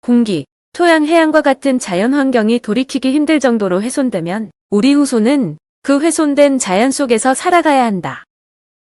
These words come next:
조상으로부터 금수강산을 물려받은 우리는 후손에게 아름다운 자연을 물려줘야 할 의무가 있다. 자연은 조상이 남긴 소중한 환경 유산이자 후손이 앞으로 살아갈 삶의 터전임을 기억해야 한다. 자연은 어머니의 따뜻한 품이자 우리의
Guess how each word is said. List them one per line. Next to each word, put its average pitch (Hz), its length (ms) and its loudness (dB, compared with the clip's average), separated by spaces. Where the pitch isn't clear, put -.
조상으로부터 277 800 0
금수강산을 285 800 0
물려받은 240 640 2
우리는 214 400 0
후손에게 339 500 0
아름다운 214 540 0
자연을 208 420 0
물려줘야 247 580 0
할 240 120 0
의무가 226 400 0
있다. 160 360 -8
자연은 285 480 2
조상이 277 400 2
남긴 220 400 0
소중한 330 480 0
환경 285 400 0
유산이자 220 540 0
후손이 294 440 0
앞으로 226 380 0
살아갈 262 460 0
삶의 285 380 0
터전임을 240 520 0
기억해야 262 500 0
한다. 196 380 -4
자연은 214 640 2
어머니의 226 640 0
따뜻한 285 480 -2
품이자 262 440 2
우리의 170 440 -2